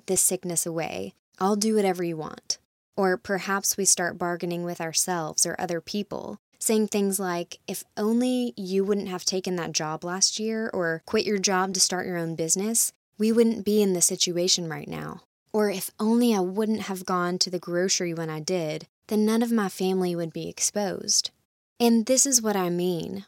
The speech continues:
when I say that our brains are trying to make sense of what's happening, because the reality is covid nineteen is pretty senseless. We don't understand it.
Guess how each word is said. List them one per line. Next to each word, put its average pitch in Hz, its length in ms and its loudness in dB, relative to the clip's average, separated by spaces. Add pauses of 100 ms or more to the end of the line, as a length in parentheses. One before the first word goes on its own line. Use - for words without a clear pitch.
(140)
when 190 160 0
I 175 160 0
say 180 400 2
that 175 240 -2
our 180 140 0
brains 180 520 0
are 180 160 -4
trying 180 460 -2
to - 120 2
make 175 160 -2
sense 165 340 -4
of 156 100 -8
what's 156 200 -4
happening, 226 680 -4 (380)
because 226 320 0
the 220 100 2
reality 208 720 0
is 156 440 -2 (220)
covid 262 340 -2
nineteen 214 540 0
is 196 320 -2
pretty 185 300 -4
senseless. - 760 -4 (320)
We - 140 2
don't 175 260 2
understand 220 640 0
it. 226 360 -2